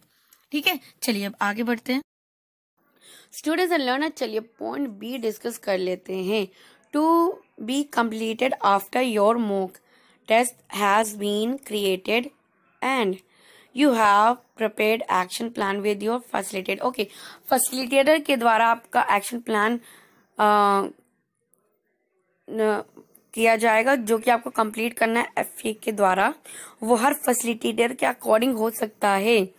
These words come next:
क्योंकि हर एक फैसिलिटेटर के सिखाने का तरीका डिफरेंट होता है। क्यों मैं कह रही हूँ, क्योंकि मैंने अलग-अलग ब्रांचेस देखी है, मैंने विजिट किए हैं, उसके accordingly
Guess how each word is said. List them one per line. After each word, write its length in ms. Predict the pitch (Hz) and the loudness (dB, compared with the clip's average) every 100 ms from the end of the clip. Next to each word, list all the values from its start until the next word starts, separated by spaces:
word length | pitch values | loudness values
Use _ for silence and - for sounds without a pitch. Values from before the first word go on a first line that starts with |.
| - - - | -20 -20 -6
क्योंकि 240 | 254 240 294 | -4 2 2
हर 260 | 262 269 | 4 4
एक 120 | 285 277 | 4 2
फैसिलिटेटर 680 | 262 233 233 233 240 262 285 | -2 -2 -2 2 4 4 2
के 100 | 294 | 0
सिखाने 380 | - 220 220 | -2 -2 0
का 80 | 254 | 0
तरीका 360 | 262 233 226 269 | 0 -4 0 0
डिफरेंट 420 | 240 - 226 220 | -2 -4 -4 0
होता 160 | 214 214 | 2 2
है। 80 | - - - - - - _ | 0 -12 -16 -16 -18 -20 _
क्यों 200 | 285 311 | 4 6
मैं 160 | 320 311 | 6 6
कह 160 | 294 | 4
रही 80 | 294 | 4
हूँ, 100 | 320 | 2
क्योंकि 360 | 311 269 269 269 | 0 -2 0 0
मैंने 340 | 269 277 285 | 0 0 -2
अलग-अलग 560 | - 226 240 247 254 254 | 0 2 4 6 4 2
ब्रांचेस 520 | 226 208 202 254 233 | 2 2 0 -2 -2
देखी 500 | 202 196 190 233 247 | 0 0 0 -2 4
है, 100 | 294 | 6
मैंने 160 | 294 | 4
विजिट 420 | 240 190 196 208 - | 2 0 0 -2 -2
किए 220 | - 185 | -10 -8
हैं, 80 | 180 - _ - - - _ - | -8 -10 _ -20 -20 -20 _ -4
उसके 300 | - - 311 | -2 2 2
accordingly 640 | 269 247 240 262 269 285 | 2 2 2 2 2 0